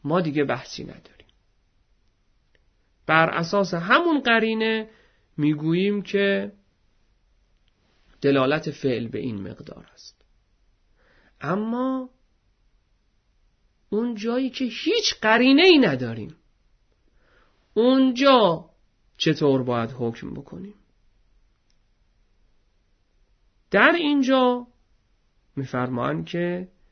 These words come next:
تنها چیزی که از فعل معصوم استفاده می‌شود، این است که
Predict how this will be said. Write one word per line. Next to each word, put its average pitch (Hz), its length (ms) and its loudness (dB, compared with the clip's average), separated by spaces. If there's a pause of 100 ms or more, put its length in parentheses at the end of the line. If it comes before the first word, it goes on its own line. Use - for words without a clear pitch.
(260)
تنها 143 920 -6
چیزی 135 760 -6
که 120 440 -12 (560)
از 131 440 -4 (160)
فعل 151 800 0
معصوم 147 760 -6
استفاده 165 720 -4
می‌شود، 208 680 0 (1080)
این 190 300 2
است 127 460 -6
که 127 420 -6